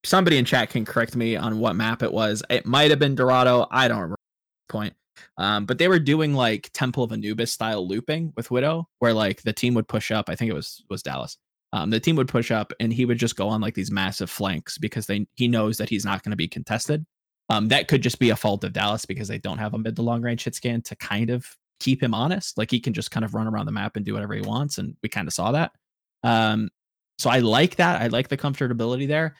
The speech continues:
It seems like they're kind of gelling finally because we're not seeing Violet on D P S as much as I'd love to see the kid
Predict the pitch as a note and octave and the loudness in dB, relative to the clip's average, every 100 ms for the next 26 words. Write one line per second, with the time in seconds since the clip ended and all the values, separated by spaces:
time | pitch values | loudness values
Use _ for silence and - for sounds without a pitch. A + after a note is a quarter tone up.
0 | _ A#2 - C#3 D3+ D#3+ D3+ C#3+ C#3+ D3+ | _ -2 0 2 2 4 4 4 2 2
1 | C#3+ B2+ B2+ A#2+ D3 D#3 C#3+ C#3 C#3+ C#3+ | 2 2 2 2 2 2 2 2 2 0
2 | C#3 A#2+ A2 G#2 A2 A2+ - B2+ B2 A#2+ | 0 0 -2 -4 -2 -2 -2 0 0 2
3 | B2 B2+ A#2+ A#2+ A#2 A#2 C#3 C#3 A2 A2+ | 2 2 2 0 2 2 2 2 -2 0
4 | A#2+ A2+ G#2 F2 G2 A2+ B2 B2 B2 A#2+ | 0 0 -2 -2 -2 0 2 2 -2 -6
5 | _ _ _ - B2+ | _ _ _ -2 -2